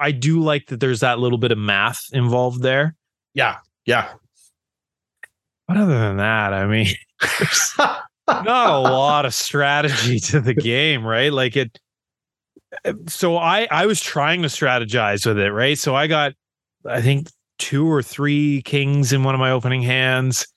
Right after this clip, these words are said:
Speaker 1: And I'm like, "Okay, well, if I, if I play a king right away, right away, I'm gonna be targeted by everybody else. So why don't I start discarding cards? And then we'll see what, like,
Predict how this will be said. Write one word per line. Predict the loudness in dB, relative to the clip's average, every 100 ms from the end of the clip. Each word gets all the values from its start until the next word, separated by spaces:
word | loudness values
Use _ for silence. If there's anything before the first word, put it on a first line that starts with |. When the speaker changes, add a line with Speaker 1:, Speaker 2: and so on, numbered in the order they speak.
| _ _
Speaker 1:
And | -2 0
I'm | 2
like, | 0 -2
"Okay, | -2 -2 -2
well, | -4
if | -4 -4
I, | -4
if | -6 _ _ _ -6 -6
I |
play | -2 0 0
a |
king | 0 0 0
right | 2 0 0
away, | 0 0 -2 -4 _ _ _ _ _ -6
right | -2 0 2 2
away, | 2 0
I'm |
gonna | 0 0
be | -2
targeted | -2 0 0 0 0 0
by | 0 0
everybody | 0 0 0 2
else. | 0 -2
So | -2 0 0 -2 -10 -20 -20 _ -4
why | -2
don't | 0 0
I |
start | 0 -2 -2
discarding | -2 -2 0 0 0 -2
cards? | -2 -2 0 -2 -4 -4 -4 -6 -10 _ _ _ -4
And | 0 2
then | 2 0 0
we'll | 0 0
see | -4 0 2 2
what, | 2 0
like, | -2